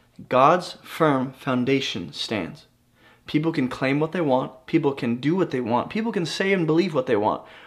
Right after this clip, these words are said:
But God's foundation still stands, bearing this seal. Watch. "The Lord knows those who are his."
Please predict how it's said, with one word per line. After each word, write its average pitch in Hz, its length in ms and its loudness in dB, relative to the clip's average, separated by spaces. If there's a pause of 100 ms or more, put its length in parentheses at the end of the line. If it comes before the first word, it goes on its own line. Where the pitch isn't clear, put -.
(300)
But 120 140 -2
God's 160 320 2
foundation 120 540 0
still - 260 -2
stands, - 540 -6 (920)
bearing 127 380 2
this 151 180 2
seal. 101 320 -2
Watch. - 460 -2 (1080)
"The 160 80 2
Lord 208 260 4
knows 135 460 2
those 123 460 0 (120)
who 139 580 -2 (280)
are 107 380 4 (120)
his." 80 480 -6